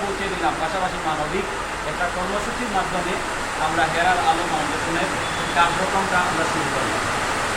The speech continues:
এই হচ্ছে আমার মূল উদ্দ-, আমাদের মূল উদ্দেশ্য। আমরা যতটুকু অনুদান আমাদের পক্ষ থেকে নিয়েছি, বিশেষ করে আমাদের এই সংগঠনে প্রবাসে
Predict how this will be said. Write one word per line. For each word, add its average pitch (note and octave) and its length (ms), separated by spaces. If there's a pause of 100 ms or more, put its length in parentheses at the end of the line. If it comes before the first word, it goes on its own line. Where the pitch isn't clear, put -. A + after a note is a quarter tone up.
(380)
এই A#3 140
হচ্ছে B3+ 220
আমার G#3+ 180
মূল F#3+ 260
উদ্দ-, - 260
আমাদের F3+ 260
মূল D#3+ 240
উদ্দেশ্য। C3 260 (640)
আমরা A3 160
যতটুকু A3 420
অনুদান G#3+ 440 (220)
আমাদের F#3+ 440
পক্ষ G3 160 (120)
থেকে G3 200 (280)
নিয়েছি, E3 320
বিশেষ G3+ 320
করে G#3+ 160 (560)
আমাদের F#3 320
এই G3 160
সংগঠনে F#3+ 500 (800)
প্রবাসে G#3 360